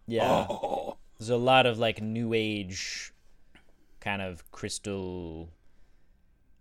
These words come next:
Speaker 1: it's stuff
Speaker 2: There's
Speaker 1: and,
Speaker 2: more
Speaker 1: like
Speaker 2: crystal sto-, uh, stores in Sedona than there is in the rest of the country combined.
Speaker 1: Probably.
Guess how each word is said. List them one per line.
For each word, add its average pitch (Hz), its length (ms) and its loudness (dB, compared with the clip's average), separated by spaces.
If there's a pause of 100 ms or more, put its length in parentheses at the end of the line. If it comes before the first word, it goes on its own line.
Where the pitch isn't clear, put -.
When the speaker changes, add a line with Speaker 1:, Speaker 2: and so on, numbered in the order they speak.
(280)
Speaker 1:
it's - 160 -12
stuff - 1040 -4
Speaker 2:
There's 180 180 2
Speaker 1:
and, 208 60 -2
Speaker 2:
more 220 140 2
Speaker 1:
like - 120 -2
Speaker 2:
crystal 135 360 2
sto-, 120 440 2
uh, 120 80 0
stores 113 420 0
in 113 60 2
Sedona 98 560 2
than 95 140 -2
there 92 160 0
is 92 220 0
in 92 60 -4
the 90 100 -4
rest 95 280 -2
of 90 60 -8
the 85 80 -8
country 90 380 -6
combined. 85 580 -4 (120)
Speaker 1:
Probably. 104 600 2